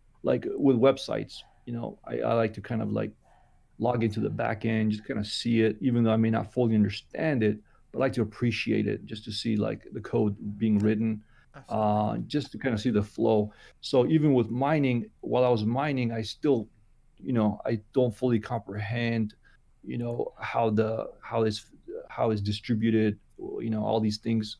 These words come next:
Speaker 1: Um, but just doing it, it, it kind of allows me to kind of, uh, see what these, what the technical people are, are, are, are so excited about. <laughs> So, um, yeah, that's, yeah, I did,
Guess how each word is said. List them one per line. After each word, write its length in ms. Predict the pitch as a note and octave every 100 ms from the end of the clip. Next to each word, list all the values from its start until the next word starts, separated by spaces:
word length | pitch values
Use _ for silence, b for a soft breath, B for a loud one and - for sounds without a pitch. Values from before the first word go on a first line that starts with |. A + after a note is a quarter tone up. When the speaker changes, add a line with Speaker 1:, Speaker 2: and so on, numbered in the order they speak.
| _
Speaker 1:
Um, 420 | A3 - A2 A2 - b b -
but 200 | B2+ B2+
just 420 | B2+ B2+ G#2+ G#2
doing 300 | G#2+ D#3+ C#3
it, 240 | A#2 A2 -
it, 180 | B2 -
it 140 | A2
kind 160 | C3+ A#2+
of 140 | G#2
allows 260 | - A2 G#2+
me 100 | G#2+
to 200 | G#2+ G#2
kind 220 | A2+ A2
of, 160 | G#2 G2+ - _ _ _ -
uh, 200 | - - b b
see 220 | - C3+
what 220 | A2+ A#2+
these, 220 | G#2+ G#2 -
what 240 | A#2 A2+
the 60 | G#2
technical 440 | - A2+ A2+ G#2
people 340 | G#2+ A2+ - G#1 -
are, 320 | G#1+ A1+ - A1+
are, 300 | A1+ A1 A1+
are, 180 | A1 -
are 180 | A2+
so 180 | G2+ A#2+
excited 340 | G#2+ - A2+ G#2+
about. 340 | G2+ A2 -
<laughs> 60 | - D3+ C#3+ - D3 B - _ -
So, 300 | A#2+ A#2+ A2
um, 380 | G#2+ A2 G#2 G#2+
yeah, 200 | A#2+ B2
that's, 260 | D#3 D#3+ -
yeah, 160 | - B2
I 40 |
did, 240 | A#2 B2